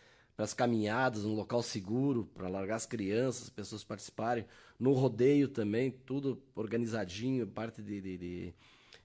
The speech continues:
de infraestrutura, de limpeza, a, os, a área de acampamento, o ano, na gest-, na, na edição passada, a gente tirou uns tocos, limpou, ajeitou mais e conseguiu aumentar um pouco mais a área de acampamento,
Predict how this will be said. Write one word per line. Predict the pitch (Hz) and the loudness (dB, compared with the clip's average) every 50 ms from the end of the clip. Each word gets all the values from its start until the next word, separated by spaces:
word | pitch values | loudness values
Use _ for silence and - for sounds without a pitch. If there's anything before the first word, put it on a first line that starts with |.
| _ | _
de | - - 104 120 | -8 -4 -4 -4
infraestrutura, | - - 123 - - - 120 107 - - 117 123 131 139 139 120 107 | -4 -4 -8 -8 -6 -6 -8 -8 -6 -6 -4 -2 0 0 0 0 0
de | 98 98 | -2 -2
limpeza, | 104 104 117 110 98 - - 110 117 123 131 127 117 101 104 101 92 | -4 -2 -2 -4 -4 0 2 2 4 6 6 4 2 0 -4 -4 -4
a, | 92 92 95 95 98 95 90 | -4 -6 -6 -6 -8 -8 -6
os, | 92 98 101 | -6 -6 -6
a | 107 85 | -6 -4
área | 92 110 123 143 135 | -2 0 0 0 0
de | 131 | 0
acampamento, | 120 - 131 120 123 120 110 107 113 131 135 131 - | -2 -2 -4 -4 -2 -2 0 0 0 0 -2 -2 -2
o | 117 113 113 | 0 0 0
ano, | 120 127 - - | 0 -2 -4 -6
na | 104 104 104 101 98 95 | -8 -6 -6 -6 -6 -6
gest-, | 92 107 98 - - - | -6 -8 -8 -8 -8 -8
na, | 95 95 92 92 90 | -8 -8 -6 -6 -8
na | 90 95 101 | -6 -6 -6
edição | 104 101 101 - - 120 120 | -6 -6 -4 -4 -4 -4 -2
passada, | 117 120 98 - - 104 107 113 117 117 107 - - - - - - - - | -2 -2 -2 -2 -2 -2 -2 -2 -2 -4 -6 -14 -16 -20 -20 -20 -20 -14 -8
a | - 98 | -6 -4
gente | 104 117 117 - - 110 - - _ _ _ _ - | -2 -2 -4 -4 -8 -10 -10 -10 _ _ _ _ -8
tirou | - 113 107 107 120 123 | -4 -2 0 2 0 0
uns | - - - | 0 -2 -8
tocos, | - - - 120 131 127 127 - 113 | -8 -4 -2 -2 -2 -2 -2 -2 -2
limpou, | 107 107 104 - 110 113 123 127 123 | -2 -2 -2 -2 -4 -2 0 0 0
ajeitou | 110 110 101 - - 117 | 0 -2 -4 -4 -2 -2
mais | 117 110 113 123 117 | -2 0 0 -2 -2
e | 110 113 | -2 -4
conseguiu | - 113 101 - - 117 117 | -6 -6 -8 -8 -4 -2 0
aumentar | 117 120 117 110 98 - 113 | 0 0 0 -2 -2 -2 -4
um | 123 | -4
pouco | 107 - 113 110 - - | -2 -2 -4 -4 -4 -2
mais | 110 113 113 92 | -4 -4 -4 -2
a | 98 104 | -2 -2
área | 110 110 107 | -2 -2 -2
de | 98 | -4
acampamento, | 101 95 - 104 98 - 101 95 95 113 127 127 123 - - | -6 -8 -8 -10 -8 -6 -6 -4 -2 -2 -2 -2 -4 -6 -12